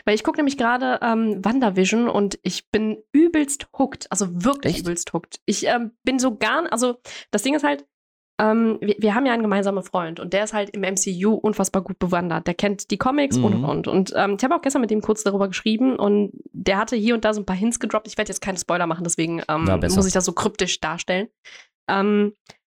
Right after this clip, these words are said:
Speaker 1: und er meinte halt so, „Boah, ich dachte, das wär so und so“, und, ähm, dachte schon so, „Hä, wird das jetzt irgendwie anders aufgedröselt? Ich dachte, das wär vorher klar gewesen.“ Und ich sitze da und denke so, „Nein, du musst halt bedenken, die Leute, die das halt gucken, sind nicht unbedingt im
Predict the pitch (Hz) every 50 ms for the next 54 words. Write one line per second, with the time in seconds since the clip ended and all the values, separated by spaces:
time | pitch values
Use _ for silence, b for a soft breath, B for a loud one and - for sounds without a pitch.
0 | _ - 202 214 214 214 226 233 233 226 233 226 233 233 208 - 233 247 240 220
1 | - 240 - 277 247 233 - 226 214 208 247 277 269 247 240 233 254 262 262 262
2 | 262 262 254 - - 214 220 220 220 220 208 - - - 214 208 208 214 214 214
3 | 214 - _ _ _ _ _ _ - 208 190 - - 190 196 220 214 - - 269
4 | - - 254 240 247 240 226 226 220 214 208 - 208 208 233 254 262 262 254 240
5 | - - 220 208 208 220 240 220 - 214 208 196 214 208 208 208 - 196 226 262
6 | 254 - 262 - - 262 240 - 247 254 262 262 247 254 254 254 262 247 240 -
7 | 202 - 196 202 - 226 214 - 220 214 208 160 - - - 262 294 285 277 262
8 | 247 277 277 277 277 294 226 277 294 285 - 262 - 285 254 233 240 254 269 269
9 | 254 262 233 220 240 262 262 233 214 208 - 208 214 233 - 233 214 214 - 208
10 | - 196 220 - _ - 240 226 208 214 202 220 226 - - 294 294 285 277 285
11 | 220 214 214 - - 196 185 - _ - - 320 - - 233 247 285 - - 233
12 | 233 247 247 240 - 214 220 220 220 233 233 226 - - 220 214 214 214 208